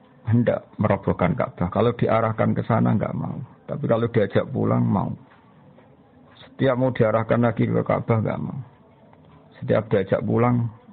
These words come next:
mau. Sehingga ini jadi peristiwa besar. Kemudian Abraham memaksakan tetap mau menghancurkan Ka'bah. Kenapa redaksinya alam taro? Bukankah kamu melihat?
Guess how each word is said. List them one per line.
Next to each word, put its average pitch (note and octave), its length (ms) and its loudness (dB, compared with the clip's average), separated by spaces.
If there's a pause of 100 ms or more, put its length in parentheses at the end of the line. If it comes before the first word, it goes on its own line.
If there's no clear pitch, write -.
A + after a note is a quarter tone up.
(160)
mau. D#2+ 320 0 (1400)
Sehingga A2 240 4
ini C#3 160 -2
jadi A2+ 240 2
peristiwa G#2 480 0
besar. - 320 -4
Kemudian A#2 640 0 (720)
Abraham A#2+ 560 2
memaksakan A#2+ 560 2
tetap G#2 160 0
mau G2+ 160 4
menghancurkan F#2 560 2
Ka'bah. - 400 -8 (1800)
Kenapa D3 480 2
redaksinya A2 480 2
alam G2 320 2
taro? F2 320 0
Bukankah A2+ 560 0
kamu G2+ 240 4
melihat? E2+ 440 -2